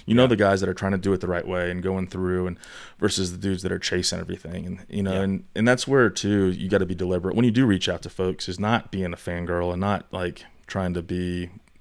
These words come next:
Speaker 1: something you're not. Just approach it like you would anybody else, and those, the higher level guys are gonna respect that. They're gonna,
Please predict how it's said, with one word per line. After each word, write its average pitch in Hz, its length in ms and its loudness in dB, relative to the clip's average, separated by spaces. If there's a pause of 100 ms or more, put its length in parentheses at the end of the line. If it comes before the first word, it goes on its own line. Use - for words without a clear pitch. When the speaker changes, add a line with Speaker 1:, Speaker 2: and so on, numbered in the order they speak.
Speaker 1:
something 95 280 0
you're 87 160 -2
not. 87 440 -4 (360)
Just - 180 -4 (120)
approach 104 400 2
it 110 100 4
like 98 140 -4
you 104 100 2
would 104 200 4
anybody 92 480 4
else, 95 340 0
and 92 320 -4
those, 104 280 2
the 95 180 -4
higher 104 280 2
level 92 220 0
guys 90 300 -2
are 90 40 -8
gonna 90 140 -6
respect 82 440 -10
that. 90 180 -4
They're 98 100 -4
gonna, 95 240 -2